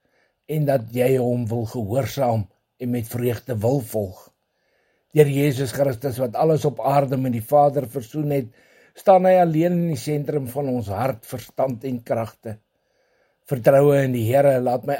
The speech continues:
anders kyk na my werklikheid. En dit beteken dat ek op 'n ander manier my beplanning doen, sodat my verwagtinge nie gebou word op my eie insig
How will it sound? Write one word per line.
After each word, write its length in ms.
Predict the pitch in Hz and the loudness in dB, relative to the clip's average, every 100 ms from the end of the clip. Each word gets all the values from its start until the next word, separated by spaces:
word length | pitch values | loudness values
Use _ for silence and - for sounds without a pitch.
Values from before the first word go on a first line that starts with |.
| 160 | 0
anders 280 | 170 151 - | 0 0 -2
kyk 280 | 156 151 - _ _ _ 135 | -2 -4 -6 _ _ _ -6
na 120 | 131 | -2
my 180 | 139 170 | 2 2
werklikheid. 680 | 143 143 143 151 117 110 - _ _ _ _ _ - | 4 4 2 -6 -6 -8 -12 _ _ _ _ _ -16
En 100 | 127 | -4
dit 160 | 190 | -2
beteken 480 | 226 165 202 190 190 | -2 2 2 2 4
dat 220 | 175 151 160 | 4 2 -2
ek 100 | 160 | -2
op 100 | - | -4
'n 140 | 143 202 | -4 0
ander 140 | 214 | 0
manier 540 | 180 143 131 143 139 131 | 2 2 2 2 2 2
my 160 | 131 | 0
beplanning 560 | 120 113 135 131 127 135 | 0 -2 0 0 0 -2
doen, 240 | 107 113 110 _ _ _ _ _ _ | -2 -2 -4 _ _ _ _ _ _
sodat 340 | 196 208 202 | 0 2 2
my 140 | 208 | 0
verwagtinge 720 | 170 180 147 151 - 185 180 | 2 2 4 4 2 -4 -2
nie 120 | 202 202 | 0 -2
gebou 400 | 147 120 127 127 | -2 0 0 0
word 340 | 123 123 113 | -2 -2 -4
op 140 | 113 107 | -8 -6
my 120 | 117 | -4
eie 260 | 139 151 | 0 2
insig 400 | 123 139 110 139 | 2 -2 -2 -4